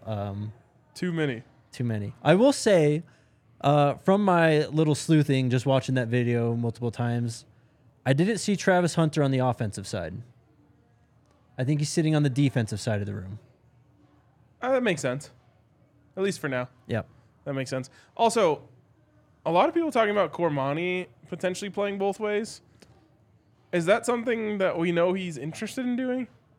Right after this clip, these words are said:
Speaker 1: Uh, I don't know about interested, but if you go watch his, uh, junior tape,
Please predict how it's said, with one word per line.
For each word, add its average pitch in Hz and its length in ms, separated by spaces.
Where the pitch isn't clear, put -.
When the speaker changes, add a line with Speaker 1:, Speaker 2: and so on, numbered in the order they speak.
Speaker 1:
Uh, 160 300
I 156 80
don't 196 140
know 208 80
about 185 260
interested, 156 600
but 127 300
if 120 140
you 147 120
go 160 160
watch 147 320
his, 127 340
uh, 120 540
junior 151 420
tape, 165 400